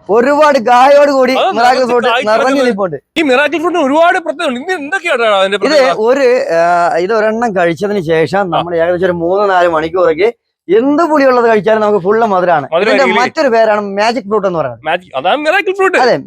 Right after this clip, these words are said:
Speaker 2: ആ.
Speaker 1: മിറാക്കിൾ ഫ്രൂട്ട് എന്ന് പറയുന്നത് ഒരു മാജിക് ഫ്രൂട്ട് ആണ്.
Speaker 2: ഓക്കെ, ആണ്ടാ, ഈ, ഈ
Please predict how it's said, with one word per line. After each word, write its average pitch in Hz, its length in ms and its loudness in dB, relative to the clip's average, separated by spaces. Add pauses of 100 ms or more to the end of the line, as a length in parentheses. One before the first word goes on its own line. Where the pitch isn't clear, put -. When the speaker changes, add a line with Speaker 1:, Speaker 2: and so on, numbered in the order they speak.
Speaker 2:
ആ. 170 340 0 (100)
Speaker 1:
മിറാക്കിൾ 262 360 2
ഫ്രൂട്ട് 262 180 -2
എന്ന് 226 140 0
പറയുന്നത് 233 220 0
ഒരു 220 120 -4
മാജിക് 233 240 -2
ഫ്രൂട്ട് 208 220 -2
ആണ്. 120 80 -10 (120)
Speaker 2:
ഓക്കെ, 170 260 -2
ആണ്ടാ, 208 180 0
ഈ, 190 120 -2 (200)
ഈ 220 80 -2